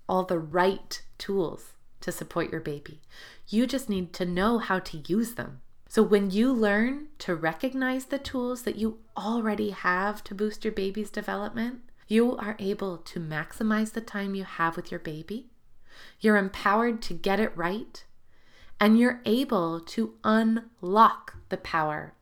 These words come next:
of these everyday routines and everyday objects to figure out how to play with your baby. So I invite you to learn to maximize those preciously brief moments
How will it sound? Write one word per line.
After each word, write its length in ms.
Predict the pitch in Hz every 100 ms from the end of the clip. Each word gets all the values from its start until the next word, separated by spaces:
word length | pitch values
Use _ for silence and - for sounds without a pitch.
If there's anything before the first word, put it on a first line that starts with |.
| -
of 140 | 156
these 220 | 185 170 -
everyday 420 | 180 196 190 175
routines 840 | 175 175 - 165 160 165 180 - - - - -
and 160 | 180 175
everyday 460 | 190 208 214 180 -
objects 720 | 208 233 - 160 - - - - -
to 100 | 220
figure 400 | 214 220 190 - 220
out 400 | 254 202 - - -
how 520 | - - 175 240 233 226
to 200 | - 254
play 540 | 247 202 185 175 175 -
with 140 | 180
your 100 | 175
baby. 520 | 170 165 165 165 156 - - - - - - - -
So 300 | - - 226 -
I 160 | 208
invite 500 | 247 311 262 175 165
you 360 | 175 147 143 151 - - -
to 140 | - 233
learn 380 | 196 196 226 254
to 140 | -
maximize 600 | 269 170 - 196 170 165
those 260 | - 175 175
preciously 680 | - - 165 - 190 - 180
brief 360 | - 156 -
moments 720 | 151 143 151 220 330 - -